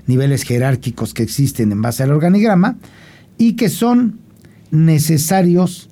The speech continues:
para el desarrollo de las actividades propias del ente económico, ¿sí? Ahora, dentro de la ejecución, es cómo va a realizar esas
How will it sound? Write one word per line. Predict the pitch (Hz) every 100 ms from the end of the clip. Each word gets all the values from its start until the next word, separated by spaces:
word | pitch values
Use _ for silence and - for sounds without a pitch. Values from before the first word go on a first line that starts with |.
| - - - -
para | - 127
el | 123
desarrollo | 113 113 - 123 135 143
de | 120
las | 104 -
actividades | - 113 117 123 117 -
propias | 127 120 127
del | 110
ente | 107 107 107
económico, | - - - - - - - - - - - - - - -
¿sí? | 113 165 - - - _ _ _ - - _ - - - -
Ahora, | 143 143
dentro | 139 135 139
de | 139 127
la |
ejecución, | 120 - 123 139 - 170 156 196 - - _ - - - -
es | 165 151
cómo | - - 233 190 147
va | 143 151
a |
realizar | 147 135 110 110 95 - 156 190 - - - - - - - - - - - - -
esas | 143 143 160 143 - - - - -